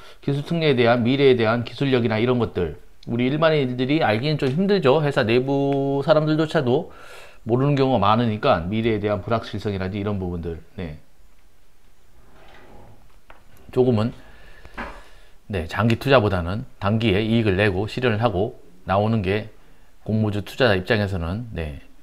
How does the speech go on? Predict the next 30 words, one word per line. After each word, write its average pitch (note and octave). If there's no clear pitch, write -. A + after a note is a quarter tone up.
어, D#3
다행히 G3
육만 G3+
삼천백 F#3
원에서 E3+
저점을 D3
찍고 F3
다시 A#2+
올라오네. C#3
조금요. A#2
약간 A#2
반등을 C3+
했는데, E3+
네, A#2
어, C3
지금 D#3+
삼백팔십만 F#3
주 C#3
중에, C3+
네, G2
유통된 C#3+
물량이 B2+
백칠십만 D3+
주, G2
백팔십만 B2+
주, F#2+
네, G#2+
한 B2
절반 D#3+
정도, E3